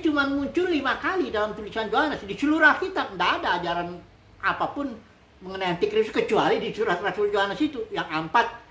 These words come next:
kemunculannya ada di surat satu Yohanes, yang kedua, yang satu lagi ada di surat dua Yohanes. Nah, kalau kita melihat di sini, coba dulu ya, saya antikri-, tentu kita, saya nggak bahas ini mendetail, tapi kalau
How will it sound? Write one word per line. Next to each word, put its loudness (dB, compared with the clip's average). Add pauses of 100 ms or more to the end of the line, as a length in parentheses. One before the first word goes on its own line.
(480)
kemunculannya 4 (920)
ada 2
di -2
surat 2
satu 0
Yohanes, 4
yang -2
kedua, 2
yang 0
satu -2
lagi 4
ada -4
di -6
surat -6
dua -4
Yohanes. 0 (1040)
Nah, -4 (520)
kalau 2
kita 4
melihat 2
di -10
sini, 0
coba 2
dulu 0
ya, 0
saya -2 (320)
antikri-, 0
tentu -4
kita, -4
saya -4
nggak 0 (160)
bahas 0
ini 0
mendetail, 0
tapi -6
kalau -10